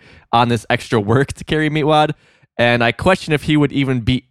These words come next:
able to carry Meatwad any extended distance, so kinda raises some questions here. If anything, you'd expect Meatwad to pull Shake there in the danger cart.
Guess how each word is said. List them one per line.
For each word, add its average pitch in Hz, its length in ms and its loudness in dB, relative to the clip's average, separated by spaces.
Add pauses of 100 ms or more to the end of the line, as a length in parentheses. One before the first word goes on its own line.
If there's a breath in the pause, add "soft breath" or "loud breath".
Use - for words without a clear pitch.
able 139 360 2
to 123 120 -4
carry 110 340 2
Meatwad 101 560 0
any 113 220 0
extended 98 480 -2
distance, 92 500 -4
so - 220 -4
kinda 117 280 -2
raises 107 280 -2
some 98 160 -10
questions 101 520 -4
here. 92 220 -2 (220 loud breath)
If 123 120 -2
anything, 151 320 2
you'd 127 140 2
expect - 400 -2
Meatwad 107 380 -2
to - 60 -10
pull 123 260 -2
Shake - 340 -2
there 113 200 2
in 110 80 -2
the 107 60 -2
danger 107 360 -2
cart. 82 420 -6